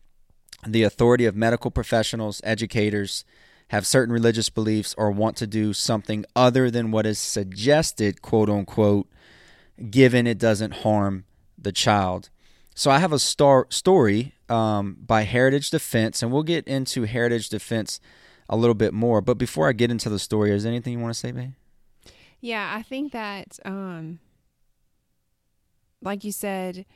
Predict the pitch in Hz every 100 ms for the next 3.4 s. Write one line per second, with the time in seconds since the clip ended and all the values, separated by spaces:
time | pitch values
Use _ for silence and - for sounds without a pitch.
0 | _ _ _ _ _ _ _ _ _ -
1 | - 196 180 180 170 196 208 226 220 214
2 | 220 - 226 208 214 220 - - 214 208
3 | 220 233 254 254